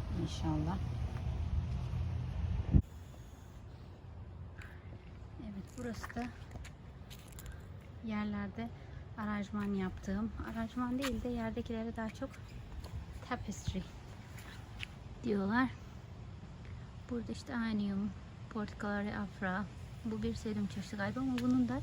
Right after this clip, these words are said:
çiçekleri gayet güzel. Sanki Crassula falçataya benziyor. Burada Crassula angulata. Burada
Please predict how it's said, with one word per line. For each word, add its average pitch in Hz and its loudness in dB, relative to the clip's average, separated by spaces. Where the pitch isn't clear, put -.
çiçekleri 247 0
gayet 247 4
güzel. 226 2
Sanki 220 2
Crassula 220 2
falçataya 202 2
benziyor. 190 2
Burada 220 0
Crassula 226 6
angulata. 202 8
Burada 214 -2